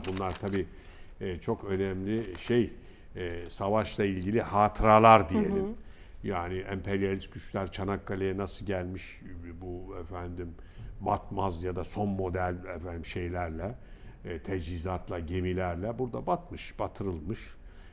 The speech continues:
Speaker 1: Burada kaybetmişler ama fotoğrafçılık da büyük merak tabii. Bunu gerçekten son dönemlerde yani su altının dışında
Speaker 2: Evet.
Speaker 1: tabii ya doğa fotoğrafçıları
Speaker 2: Çok
Speaker 1: falan
Speaker 2: güzel fotoğraflar
Speaker 1: çok
Speaker 2: var,
Speaker 1: da
Speaker 2: değil mi?
Speaker 1: ciddi paralar kazanıyorlar. Tabii teknoloji de gelişti ya, öyle ciddi fotoğraf makineleri var ki ellerinde.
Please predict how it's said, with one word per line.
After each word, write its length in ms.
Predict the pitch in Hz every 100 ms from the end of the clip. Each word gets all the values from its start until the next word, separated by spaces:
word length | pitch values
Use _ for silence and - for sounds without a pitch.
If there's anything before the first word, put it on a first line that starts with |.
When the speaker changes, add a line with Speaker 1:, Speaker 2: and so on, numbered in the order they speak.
| -
Speaker 1:
Burada 280 | 113 101 107
kaybetmişler 760 | - 113 101 95 - 90 - 131 131
ama 220 | 160 170
fotoğrafçılık 800 | 117 113 117 110 - 123 139 143
da 160 | 104
büyük 220 | 107 123
merak 380 | 101 95 120 -
tabii. 160 | 92 82 85
Bunu 180 | 90
gerçekten 640 | 98 107 - 95 - 107 101 - - -
son 380 | - 101 120 107
dönemlerde 720 | 104 98 92 90 90 87 101
yani 280 | 95 92 87
su 220 | - 107
altının 520 | 95 92 101 107 107
dışında 380 | 101 - 107 143
Speaker 2:
Evet. 100 | 190
Speaker 1:
tabii 200 | 110 101
ya 200 | 98 110 90
doğa 200 | 104 104
fotoğrafçıları 720 | 104 110 117 113 90 - 113
Speaker 2:
Çok 120 | 110 101
Speaker 1:
falan 120 | 110
Speaker 2:
güzel 200 | 131 202
fotoğraflar 480 | - 190 185 175 - -
Speaker 1:
çok 80 | 165
Speaker 2:
var, 60 |
Speaker 1:
da 140 | 151 -
Speaker 2:
değil 80 | -
mi? 60 |
Speaker 1:
ciddi 380 | 110 104 117 120
paralar 460 | 101 104 107 120 117
kazanıyorlar. 720 | 120 110 120 120 131 139 117
Tabii 200 | 107 92
teknoloji 540 | 92 - 110 110 101
de 80 | 113
gelişti 500 | 98 107 104 - -
ya, 120 | 151 95
öyle 360 | 101 113 101
ciddi 340 | 95 98 117 117
fotoğraf 500 | 117 107 113 110 120
makineleri 540 | 107 120 113 117 127
var 200 | 233 277
ki 80 | 269
ellerinde. 640 | 156 123 101 92 90